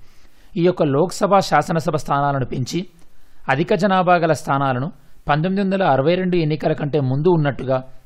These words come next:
ద్విసభ నియోజకవర్గాలుగా మారిస్తే మహిళలకు వెంటనే రిజర్వేషన్లు కల్పించడం కష్టసాధ్యం కాదు. అంటే ప్రతి నియోజకవర్గంలో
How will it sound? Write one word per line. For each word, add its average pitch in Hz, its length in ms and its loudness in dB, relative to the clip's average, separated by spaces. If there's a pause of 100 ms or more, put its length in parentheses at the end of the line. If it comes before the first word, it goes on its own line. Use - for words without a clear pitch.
ద్విసభ 143 440 0
నియోజకవర్గాలుగా 143 840 2
మారిస్తే 131 520 -4 (480)
మహిళలకు 160 460 2
వెంటనే 143 400 0
రిజర్వేషన్లు 151 520 0
కల్పించడం 127 500 -2 (320)
కష్టసాధ్యం 147 580 -2
కాదు. 160 240 -2 (380)
అంటే 170 320 -4 (280)
ప్రతి 147 260 -2
నియోజకవర్గంలో 180 760 -2